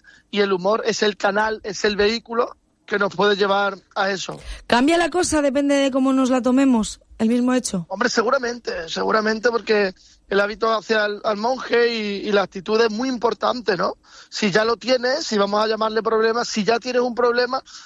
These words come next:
Speaker 1: pues quizás puedas afrontarlo con una sonrisa o con el entrecejo fruñido. Pues, pues yo siempre te digo que no lo frunzas.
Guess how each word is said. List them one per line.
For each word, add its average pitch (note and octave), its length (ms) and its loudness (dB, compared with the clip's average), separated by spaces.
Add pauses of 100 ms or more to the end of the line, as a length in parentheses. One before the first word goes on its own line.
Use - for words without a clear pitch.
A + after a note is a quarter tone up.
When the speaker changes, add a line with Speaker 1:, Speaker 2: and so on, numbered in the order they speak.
(160)
Speaker 1:
pues G3+ 200 -2
quizás G#3+ 280 0
puedas A3+ 260 2
afrontarlo A#3 540 -2
con A3+ 140 2
una G3+ 160 -2
sonrisa A#3 600 0 (440)
o A3+ 100 2
con A#3 160 2
el G#3+ 80 4
entrecejo G3 540 0
fruñido. A#3 560 0
Pues, G3+ 220 0
pues F#3+ 180 -2
yo G3 100 0
siempre G#3 320 2
te A#3 140 2
digo A3+ 180 0
que B3 160 0
no G#3+ 100 -4
lo G3+ 120 -2
frunzas. - 400 0